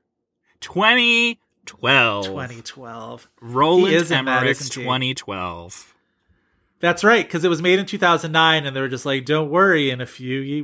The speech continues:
Speaker 2: years, the world's ending," and they
Speaker 1: You know what would be a fun time at the movies? A movie that makes you think
Speaker 2: <laughs>
Speaker 1: the world is ending in three years.
Speaker 2: Oh, they only had it off by a few.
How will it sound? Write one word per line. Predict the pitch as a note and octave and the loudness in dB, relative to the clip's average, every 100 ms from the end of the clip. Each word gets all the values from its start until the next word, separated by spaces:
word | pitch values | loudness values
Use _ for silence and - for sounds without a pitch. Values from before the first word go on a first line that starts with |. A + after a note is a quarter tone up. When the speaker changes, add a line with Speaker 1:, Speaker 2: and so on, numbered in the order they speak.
| C#3+ | -6
Speaker 2:
years, | D3+ E3+ F3 E3+ | -2 0 -2 -4
the | G3+ | -6
world's | G#3 B3+ G#3+ F#3 | -2 -2 0 -2
ending," | F3+ F3+ F#3 F3+ F3 | -2 -2 -2 -2 -6
and | C#3+ | -8
they | C#3 C#3+ | -4 -4
Speaker 1:
You | D3+ G#3 | -4 -2
know | A#3+ C#4+ | 2 2
what | F4 G4 B3+ | 2 2 4
would | G#3+ | 2
be | G3+ F3 | 4 2
a | |
fun | D3+ - E3+ F3+ | 2 2 2 2
time | - D#3+ D#3+ | -2 -2 -2
at | D#3 | -4
the | - | -8
movies? | A#2 A#2+ C3 G#2+ G2 G#2 | -6 -4 -2 -2 -2 -4
A | - C#3 | -2 0
movie | D#3 F#3+ C4 | 2 2 0
that | C4+ G#3+ | 2 0
makes | D#3+ C#3+ | 0 -2
you | D#3+ | -4
think | - D3 | -2 -2
Speaker 2:
<laughs> | C#3+ | -2
Speaker 1:
the | B2+ | -4
world | A2+ A2+ B2+ C3 C3+ | -4 -2 2 4 2
is | C3 - | -4 -2
ending | C3 B2+ B2+ A#2+ A#2 | -2 0 2 2 2
in | - A#2+ A2+ A2 _ _ - | -4 -4 -6 -10 _ _ -16
three | B2+ B2+ B2 | -6 -4 -4
years. | A2 G2 C2 - - | -6 -10 -10 -10 -2
Speaker 2:
Oh, | D#3 D#3 D3 C#3 C3 | 2 4 4 4 0
they | C3 E3 | 2 4
only | B3 D#4+ A#3+ | 2 0 0
had | A3+ A3+ | 2 4
it | F#3 | 4
off | F3+ A#3 - | 4 2 -2
by | D#3 | -4
a | C#3+ | -4
few. | - D#3+ F#3 C3+ B2+ | -6 -10 -8 -8 -12